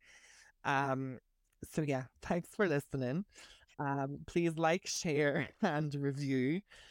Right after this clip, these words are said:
on all good podcasts and apps and services. I'd like to thank Ellie and Melissa for joining me and for putting up with the technological issues, as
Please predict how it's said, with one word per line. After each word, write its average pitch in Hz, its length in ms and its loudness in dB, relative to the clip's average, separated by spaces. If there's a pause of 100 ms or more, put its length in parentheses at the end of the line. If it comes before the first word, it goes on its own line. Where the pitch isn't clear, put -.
(320)
on 135 120 0
all 127 260 2
good 120 180 -2
podcasts - 680 -8
and 98 80 -12 (120)
apps 113 120 -6 (280)
and 107 140 -12
services. 202 640 0 (160)
I'd 131 140 -2
like 120 180 -6
to - 80 -10
thank 123 300 -6
Ellie 139 320 2
and 123 200 -2
Melissa 120 480 -4
for 123 100 -6
joining 165 520 0
me 175 300 0
and 214 260 4
for 214 80 -4
putting - 280 -4
up 151 140 -2
with 143 100 -4
the 143 80 -4
technological 131 800 -2
issues, 131 500 -6 (140)
as 131 140 0